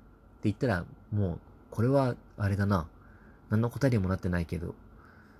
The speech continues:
うん。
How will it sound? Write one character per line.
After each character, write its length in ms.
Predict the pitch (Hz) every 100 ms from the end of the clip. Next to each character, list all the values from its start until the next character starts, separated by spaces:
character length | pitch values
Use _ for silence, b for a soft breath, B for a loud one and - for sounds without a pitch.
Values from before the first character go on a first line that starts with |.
| B B B B - - - - - - - - - - - - - - - -
う 40 |
ん。 380 | 101 90 85